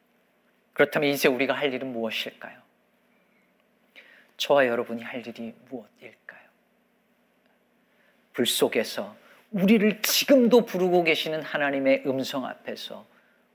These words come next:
우리가 할 일이 무엇이겠습니까? 오늘 본문 오 절에서 하나님께서 이렇게 말씀하십니다.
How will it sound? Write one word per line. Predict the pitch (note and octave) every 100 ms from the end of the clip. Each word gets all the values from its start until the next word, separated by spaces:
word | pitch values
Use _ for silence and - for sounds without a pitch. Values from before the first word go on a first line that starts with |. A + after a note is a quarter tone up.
| _
우리가 | A2 A2+ A2
할 | A2+ A2+
일이 | G#2+ A2 - - _ _ _ _
무엇이겠습니까? | - A#2+ G2+ - - - - - - - _ _ _ _ _ _ _ _ _ _ _ _ _ _ _ _ _ _ _ _ -
오늘 | C3 B2+ B2+
본문 | B2+ B2+ C3 C3 -
오 | B2 D3 E3
절에서 | D#3 B2 A2+ A2+ G2+ - G2 - _ _ _ _ _ _ _ _ _ _ -
하나님께서 | A#2 A2 A2+ -
이렇게 | A#2+ - -
말씀하십니다. | B2+ A#2 - G#2 - - -